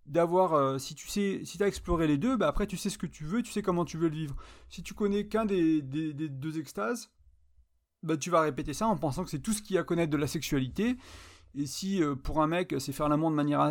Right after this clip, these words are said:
assez mécanique dans une yoni, euh, qui est proche de la masturbation, il y a des gens qui diront que faire l'amour ména-, mécaniquement à une femme, c'est de la masturbation, euh, à deux, quoi, entre guillemets. Et toi, euh, femme, bah, si ton truc, c'est que la masturbation du clitoris avec un sextoy ou manuellement, avec un truc très précis,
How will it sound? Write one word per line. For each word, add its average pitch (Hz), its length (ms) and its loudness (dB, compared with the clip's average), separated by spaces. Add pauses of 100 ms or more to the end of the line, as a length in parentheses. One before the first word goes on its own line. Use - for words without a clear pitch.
assez 156 180 0
mécanique 165 500 2
dans 139 200 4
une 143 160 4
yoni, 160 440 6
euh, 131 220 4
qui 127 160 -6
est 123 60 -2
proche 139 200 0
de 131 60 0
la 127 100 0
masturbation, 135 640 -2
il 180 60 0
y 131 60 0
a - 20 -2
des 120 80 -4
gens 131 120 -2
qui 131 120 -12
diront 143 300 -4
que 127 340 -6 (400)
faire 135 160 -4
l'amour 151 220 4
ména-, 139 320 4
mécaniquement 135 560 2
à 123 60 2
une 117 60 2
femme, 151 200 -2
c'est 131 100 -6
de 123 60 -2
la 123 80 2
masturbation, 127 760 -2
euh, 120 460 -6
à 127 100 0
deux, 233 160 2
quoi, 135 160 0
entre 123 220 -2
guillemets. 170 340 0 (380)
Et 123 100 -2
toi, 147 560 4
euh, - 20 -4
femme, 156 380 2
bah, 131 140 0
si - 200 -10
ton 143 140 2
truc, 151 220 -4
c'est 131 160 0
que 147 340 2
la 131 160 2
masturbation 135 460 0
du 131 100 0
clitoris 139 460 -2
avec 123 220 -4
un 131 60 -4
sextoy 151 400 -2
ou 139 60 0
manuellement, 135 560 4
avec 135 220 0
un 139 100 -2
truc 147 220 -8
très 139 160 -6
précis, 165 320 -4